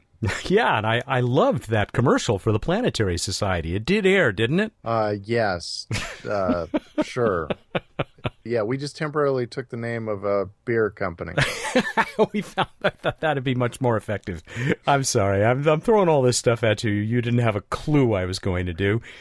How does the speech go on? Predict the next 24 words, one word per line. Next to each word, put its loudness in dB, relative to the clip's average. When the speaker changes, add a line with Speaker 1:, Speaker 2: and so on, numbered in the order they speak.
Speaker 1:
Like, 0
that's 2
never 2
happened 0
before. 0
Tell 2
me, 0
Speaker 2:
No. -2
Speaker 1:
tell 2
me 2
about 4
something 0
you 2
do 2
know 2
about, -2
like 0
the 2
night 2
sky. -4
Speaker 2:
February 2
eighth, -2
Mercury -2
and -8